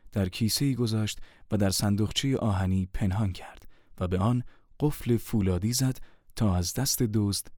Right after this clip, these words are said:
در امان باشد. سپس به طرف شهر شام رفت تا آن را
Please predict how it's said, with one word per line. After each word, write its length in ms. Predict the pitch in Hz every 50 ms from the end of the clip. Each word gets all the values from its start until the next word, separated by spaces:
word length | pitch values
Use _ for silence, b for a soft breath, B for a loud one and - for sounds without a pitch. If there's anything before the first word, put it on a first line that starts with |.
| - -
در 220 | - 104 92 90 - -
امان 300 | 95 95 98 101 92 87
باشد. 380 | - - - - - - - - - - - _ - _ _ _ _ - - _ _ _ _ _ _ _ _ _
سپس 460 | - - 156 147 - 165 165 - - b b b b b b
به 100 | 131 135
طرف 340 | - 139 139 151 147 - 143
شهر 340 | 127 - 135 120 113 113 113
شام 400 | 104 - - 120 117 107 92 87
رفت 360 | 90 - - - - - - - - _ -
تا 160 | - 113 101
آن 200 | 98 110 131 139
را 200 | 135 139 135 127